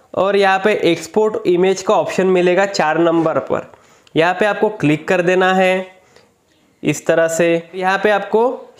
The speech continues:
save to gallery पे क्लिक कर देना है इस तरह से। यहाँ पे आपका जो थंबनेल है वो सेव हो जाएगा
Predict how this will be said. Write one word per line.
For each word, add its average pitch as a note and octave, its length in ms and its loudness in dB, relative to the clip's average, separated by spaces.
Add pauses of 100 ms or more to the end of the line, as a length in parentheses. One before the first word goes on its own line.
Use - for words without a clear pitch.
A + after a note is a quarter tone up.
(240)
save F#3+ 420 -2
to A3+ 140 0
gallery F3+ 440 2
पे A3 100 2
क्लिक F3+ 340 -2
कर F3 140 2
देना E3 260 2
है F3 100 0
इस - 240 -2
तरह C#3 240 2
से। C3+ 260 -4 (680)
यहाँ F3+ 280 0
पे A#3 100 2
आपका A3 260 0
जो A#3+ 160 0 (400)
थंबनेल F#3 460 2
है A3 160 2
वो A3+ 160 2
सेव G3+ 340 0
हो G3+ 160 2
जाएगा G3+ 440 2